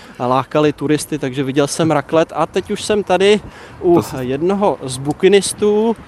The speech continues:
Speaker 1: Co tady po-, a vidím Napoleona, Napoleona.
Speaker 2: Živého?
Speaker 1: No, přesně tak. No, ne <laughs> živého, ale obrázek Napoleona. Ostatně to není náhoda. Všichni
Speaker 2: Hmm.
Speaker 1: víme, že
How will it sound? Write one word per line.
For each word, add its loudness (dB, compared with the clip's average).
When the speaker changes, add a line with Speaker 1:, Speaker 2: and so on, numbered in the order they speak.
Speaker 1:
Co -10
tady -2
po-, -8
a 2
vidím -2
Napoleona, 2
Napoleona. 0
Speaker 2:
Živého? 0
Speaker 1:
No, 2
přesně -4
tak. -4
No, 4
ne 0
<laughs> -2
živého, 2
ale 2
obrázek 2
Napoleona. 0
Ostatně -4
to -4
není 2
náhoda. 0
Všichni -6
Speaker 2:
Hmm. -6
Speaker 1:
víme, -4
že -4